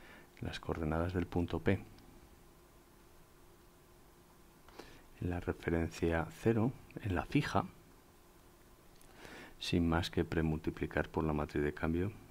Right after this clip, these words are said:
de uno con respecto a cero, que dependía del primer ángulo girado alfa, al vector que acabamos de calcular en la parte anterior, la posición de la pinza en la base uno.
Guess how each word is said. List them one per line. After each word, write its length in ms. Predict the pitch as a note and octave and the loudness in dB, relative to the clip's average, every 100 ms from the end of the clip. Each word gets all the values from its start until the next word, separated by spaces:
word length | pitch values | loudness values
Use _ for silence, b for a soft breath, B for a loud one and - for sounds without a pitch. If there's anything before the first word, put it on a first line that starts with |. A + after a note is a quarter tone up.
| - | -4
de 200 | E2+ D#2 | 0 2
uno 180 | D#2+ D#2+ | 2 0
con 140 | D#2+ | 0
respecto 440 | D#2+ D#2 - - D#2 | -2 -2 -4 -2 -2
a 20 | |
cero, 240 | - E2+ | 0 0
que 80 | F2+ | 2
dependía 380 | E2 D#2+ D#2 E2 | 2 2 2 2
del 80 | D#2+ | 2
primer 260 | D#2 D2+ | 0 2
ángulo 320 | E2 G#2+ F2 | 2 2 2
girado 340 | D#2 E2 D#2 E2 | 0 0 0 2
alfa, 320 | G2 - F#2 - - - B B B | 0 0 -2 -2 -10 -20 B B B
al 140 | - D#2 | -2 0
vector 340 | D#2 - D#2+ | -2 -2 -2
que 100 | - | 0
acabamos 360 | D#2+ D#2 D#2 E2 | 0 0 0 -2
de 100 | D#2+ | -2
calcular 500 | D#2 D2+ - D#2+ E2 | 0 -2 -2 0 0
en 80 | E2+ | 0
la 100 | C#2+ | 0
parte 280 | D2 - | -4 -4
anterior, 380 | D2 D2 D2+ A#2 - - B B B B B B | -4 -2 0 0 -2 -10 B B B B B B
la 80 | - | -14
posición 420 | - - - D2 | -8 -8 -4 -2
de 40 | D2 | 0
la 100 | D2 | 0
pinza 460 | E2 F2 - G#2 B2+ - - B B B B B | 2 0 0 0 0 -6 -18 B B B B B
en 100 | - | -6
la 80 | C2+ | -4
base 260 | - - | -4 0
uno. 200 | G2+ G#2+ | 0 0